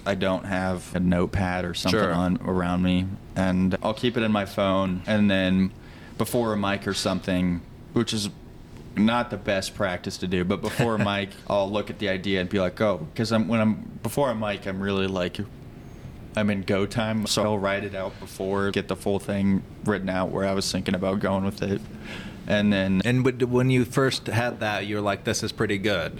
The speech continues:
Speaker 2: right? And you
Speaker 1: Yeah.
Speaker 2: had higher hopes for it.
Speaker 1: Oh,
Speaker 2: And
Speaker 1: yeah,
Speaker 2: I don't
Speaker 1: yeah.
Speaker 2: think it's bad, by the way. I'll get into my thoughts, too,
Speaker 1: Mm-hmm.
Speaker 2: but please continue, yeah.
Speaker 1: Uh, so I thought, like, before, I wrote it out before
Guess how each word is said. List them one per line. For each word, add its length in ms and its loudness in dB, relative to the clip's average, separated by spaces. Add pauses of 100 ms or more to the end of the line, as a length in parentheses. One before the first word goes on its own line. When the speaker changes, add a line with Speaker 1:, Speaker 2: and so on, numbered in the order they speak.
Speaker 2:
right? 200 2
And 100 0
you 60 4
Speaker 1:
Yeah. 100 2
Speaker 2:
had 140 -2
higher 320 -2
hopes 380 -2
for 340 0
it. 80 2
Speaker 1:
Oh, 140 2
Speaker 2:
And 120 0
Speaker 1:
yeah, 80 2
Speaker 2:
I 60 2
don't 160 2
Speaker 1:
yeah. 60 2
Speaker 2:
think 180 0
it's 160 -2
bad, 480 -2
by 160 0
the 100 -4
way. 160 2
I'll 140 2
get 220 0
into 220 2
my 220 0
thoughts, 400 -2
too, 260 4
Speaker 1:
Mm-hmm. 80 4
Speaker 2:
but 520 -4
please 320 0
continue, 500 -2
yeah. 360 2
Speaker 1:
Uh, 20 0
so 260 2
I 160 2
thought, 460 0
like, 320 -4
before, 340 0
I 80 4
wrote 300 2
it 80 4
out 240 0
before 540 0